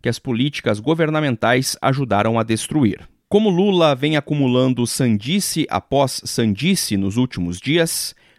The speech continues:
precisa de bombeiros como o vice-eleito Geraldo Alckmin para desdizer o que foi dito e prometer algum senso de responsabilidade com o dinheiro público nos próximos quatro anos.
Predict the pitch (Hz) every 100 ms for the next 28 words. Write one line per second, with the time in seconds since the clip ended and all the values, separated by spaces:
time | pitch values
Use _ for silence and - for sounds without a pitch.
0 | _ 127 110 - 180 160 156 135 147 139
1 | 160 120 175 190 101 - - 143 139 120
2 | 117 147 190 - 104 117 165 - 101 104
3 | 107 147 151 135 147 - 95 87 _ -
4 | - 113 117 110 147 202 151 135 107 127
5 | 196 185 123 - 107 85 92 131 190 196
6 | 175 _ _ 120 - 196 208 139 156 160
7 | 110 113 165 220 - 170 190 180 143 117
8 | 131 143 - - 175 - - 147 - 139
9 | 120 104 101 135 131 135 143 127 117 120
10 | 151 139 - 180 175 107 - 92 - 143
11 | - - 131 - 139 135 - 135 - 123
12 | 92 85 - - -